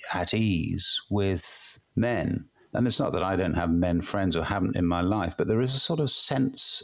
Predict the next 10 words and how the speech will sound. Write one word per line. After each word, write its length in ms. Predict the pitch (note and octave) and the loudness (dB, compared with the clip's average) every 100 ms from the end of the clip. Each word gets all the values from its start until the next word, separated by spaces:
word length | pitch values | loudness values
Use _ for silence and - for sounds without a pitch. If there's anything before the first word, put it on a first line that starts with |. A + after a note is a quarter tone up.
| - | -2
of 320 | G#2 G2 F#2 | 0 0 0
something 800 | - - A#2 B2+ - G2+ F#2+ G2 | 0 0 -2 -2 0 0 2 2
missing, 600 | G#2 - - - - F2 _ - - _ - | 2 0 -2 -2 -4 -8 _ -20 -20 _ -10
I 120 | - E2+ | -4 0
think, 240 | F2 F2 | 0 0
without 440 | - F#2+ F#2+ F#2 - | 2 2 2 0 0
that 260 | F#2+ E2 | -2 -2
balance 500 | - F2+ F2 F2 - | -2 0 0 0 -2
when 200 | - F2 | 0 0
you're, 280 | F2 E2+ E2+ | 2 0 -2